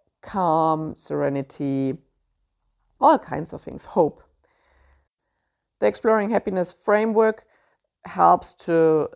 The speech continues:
guide into that consistent happiness, um, with the six pillars,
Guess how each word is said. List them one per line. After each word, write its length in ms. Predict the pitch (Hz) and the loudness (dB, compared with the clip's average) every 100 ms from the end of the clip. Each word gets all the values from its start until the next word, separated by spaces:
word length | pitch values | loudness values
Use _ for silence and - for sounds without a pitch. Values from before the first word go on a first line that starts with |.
| _ _ _ _ _ _ _ 180 - | _ _ _ _ _ _ _ -10 2
guide 480 | 165 160 160 156 - - - _ _ _ - | 4 4 4 -2 -10 -16 -20 _ _ _ -8
into 400 | 170 160 156 143 | -8 -6 -6 -4
that 420 | 147 143 - - | -2 -4 -6 -16
consistent 560 | - 151 - 151 - 147 | -12 -12 -12 -14 -12 -8
happiness, 560 | 220 233 220 214 - - _ _ _ _ _ | -6 -4 -4 -4 -6 -12 _ _ _ _ _
um, 500 | 170 160 160 151 147 - | -2 0 0 -2 -4 -2
with 520 | 160 156 151 - _ | 4 4 4 -2 _
the 100 | 160 | -8
six 240 | 156 151 - | -6 -8 -4
pillars, 580 | 240 208 196 196 - | 0 2 2 -2 -10